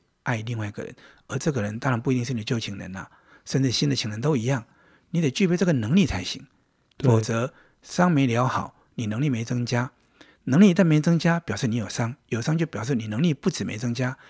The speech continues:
Speaker 1: 你能力一定还消减了。
Speaker 2: 对。
Speaker 1: 对，这个时候你不管跟谁谈恋爱，呃，我个人是认为可能都不是很公平的事情。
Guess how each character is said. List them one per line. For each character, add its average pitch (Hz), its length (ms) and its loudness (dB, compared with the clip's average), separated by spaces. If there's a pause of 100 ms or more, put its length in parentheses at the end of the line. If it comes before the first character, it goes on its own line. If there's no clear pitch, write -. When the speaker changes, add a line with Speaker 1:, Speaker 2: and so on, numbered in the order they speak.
(120)
Speaker 1:
你 113 140 -2
能 127 140 2
力 165 120 0
一 120 80 -6
定 127 100 -2
还 127 80 0
消 160 180 2
减 135 200 0
了。 - 80 -18 (580)
Speaker 2:
对。 110 380 0
Speaker 1:
对， 131 120 -4
这 254 160 0
个 214 120 8
时 147 120 2
候 151 140 6
你 101 100 -4
不 196 140 -4
管 147 160 2
跟 156 180 6
谁 123 140 2
谈 98 160 -6
恋 101 160 -8
爱， - 260 -8 (1300)
呃， 107 320 -6 (340)
我 107 180 -4
个 - 180 0
人 110 140 0
是 107 100 -6
认 127 160 -2
为 107 140 -8
可 - 160 -10
能 113 100 -10
都 123 140 -2
不 120 120 -12
是 135 120 -2
很 107 100 -4
公 135 180 -2
平 104 160 -8
的 98 60 -12
事 - 160 -12
情。 - 160 -16